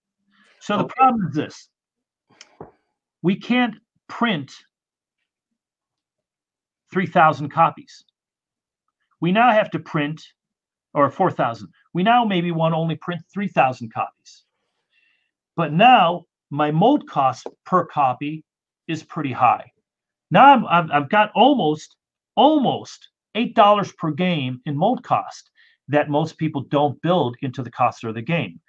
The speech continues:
Speaker 1: So now I'm gonna sell them to stores directly. I'm gonna make my fifty percent.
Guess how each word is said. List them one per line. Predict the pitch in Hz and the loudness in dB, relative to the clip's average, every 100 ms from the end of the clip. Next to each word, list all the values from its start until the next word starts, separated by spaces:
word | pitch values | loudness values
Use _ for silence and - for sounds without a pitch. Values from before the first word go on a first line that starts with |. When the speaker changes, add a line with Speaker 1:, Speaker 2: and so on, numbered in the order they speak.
| - _ | -20 _
Speaker 1:
So | - 220 | -2 2
now | 226 269 | 4 4
I'm | 262 | 4
gonna | 196 | -4
sell | - 202 180 | -2 0 0
them | |
to | 135 | -6
stores | - 180 143 - | -6 -4 -4 -4
directly. | 156 196 165 135 | -4 -2 -4 -6
I'm | |
gonna | 165 160 | -4 -4
make | 165 135 | -6 -8
my | 123 | -10
fifty | - 156 107 | -8 -10 -10
percent. | - 123 - 240 165 | -16 -12 -4 -2 -4